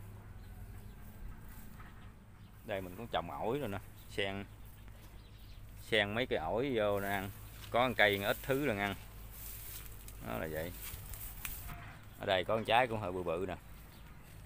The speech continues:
Đó, đây. Mình phải bao trái, giờ cái gì cũng vậy, phải bao trái,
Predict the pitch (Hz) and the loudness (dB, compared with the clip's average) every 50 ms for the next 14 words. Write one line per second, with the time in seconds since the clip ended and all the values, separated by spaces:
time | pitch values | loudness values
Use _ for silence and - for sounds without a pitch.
0 | - - - - - - - - - - - - - - - - 127 113 104 104 | -12 -12 -12 -12 -12 -12 -12 -12 -12 -12 -12 -12 -12 -12 -6 -2 0 2 4 4
1 | 113 117 127 120 113 110 104 - - - - - - - - - - 92 92 87 | 4 6 6 6 4 4 2 -2 -6 -10 -10 -10 -12 -12 -10 -8 -6 -4 -4 -4
2 | 80 - - - - - - - - - - - - - - - - - - - | -6 -8 -12 -16 -16 -16 -16 -16 -16 -16 -16 -16 -16 -16 -14 -14 -14 -14 -14 -14
3 | - - - - - - - 80 - 104 110 104 98 98 90 - 98 110 135 151 | -14 -14 -12 -10 -8 -6 -6 -2 0 2 4 6 6 6 6 8 8 10 10 10
4 | 135 110 101 98 92 90 90 87 87 85 80 120 123 117 104 92 92 104 101 87 | 8 4 4 4 6 8 8 8 6 4 2 0 0 2 2 2 2 2 4 4
5 | 87 90 - 113 117 110 98 95 92 - 107 113 131 156 147 | 4 4 4 4 6 8 8 6 6 8 8 8 8 8 4